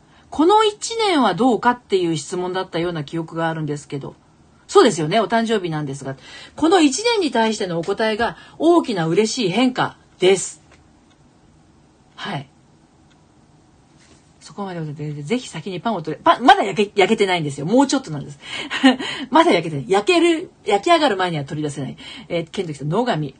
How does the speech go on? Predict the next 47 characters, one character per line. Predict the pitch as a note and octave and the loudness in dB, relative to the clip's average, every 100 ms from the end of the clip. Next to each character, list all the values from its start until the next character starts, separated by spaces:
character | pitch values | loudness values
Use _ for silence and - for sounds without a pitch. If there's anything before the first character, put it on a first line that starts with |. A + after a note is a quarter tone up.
| - | -12
う | E3+ | -4
ま | F#3+ | -2
い | G#3 | -2
食 | D3 D#3 - | -4 -8 -8
パ | C#3+ | -4
ン。 | |
そ | - D#3 | 4 4
う | |
そ | D#3+ E3 | 4 -2
う | |
そ | C#3+ D#3 - | -2 -8 -10
う。 | - - - - - | -18 -20 -20 -12 2
あ | A#3 | 6
れ | F#4+ | 6
と | G4 - - G4 C#4+ C4+ | 4 -2 2 4 6 4
同 | F4+ | 2
じ | E4+ F4 F4 | -2 0 2
よ | F4+ | 2
う | E4 | 2
な | A3 | 0
出 | F3+ | -2
来 | F3+ A3 | -2 -2
上 | A3 | -2
が | A3 | -2
り | A3+ | -4
に | A3 | -2
な | A3+ G3 | -2 0
る | F#3 E3 | 0 2
レ | G#3+ | 2
シ | - | 2
ピ | F#3 | -4
が | D#3 E3 | -2 -2
あ | |
っ | F3 | -4
た | C#3+ | -6
の | |
で、 | C#3+ | -6
そ | D3+ | -6
れ | C4 | -4
で | B3+ | -6
作 | - A#3+ | -6 -10
っ | |
て | - | -8
る | D3 | -10
ん | |
で | G3+ | -10
す。 | - | -14